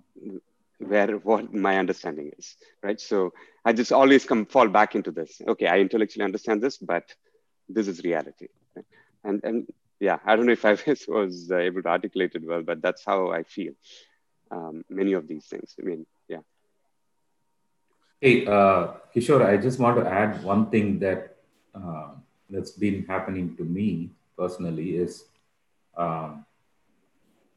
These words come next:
Speaker 2: I don't think I fully intellectually understand it, like, uh, uh, perhaps, uh, several, several of us here.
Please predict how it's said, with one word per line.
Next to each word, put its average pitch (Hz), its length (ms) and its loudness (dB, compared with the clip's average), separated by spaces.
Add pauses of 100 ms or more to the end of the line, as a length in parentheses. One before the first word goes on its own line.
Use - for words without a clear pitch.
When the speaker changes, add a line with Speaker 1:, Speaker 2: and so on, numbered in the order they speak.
Speaker 2:
I 101 60 4
don't 131 220 6
think 123 200 2
I 92 120 2
fully 107 480 2
intellectually 98 720 0
understand 92 600 -2
it, 90 200 0 (260)
like, 85 280 -4 (360)
uh, 80 380 -14 (1160)
uh, - 60 -18 (140)
perhaps, 95 540 -6 (220)
uh, 87 260 -10 (260)
several, 92 600 0
several 90 360 0
of 87 160 -2
us 82 180 -6
here. 87 400 -6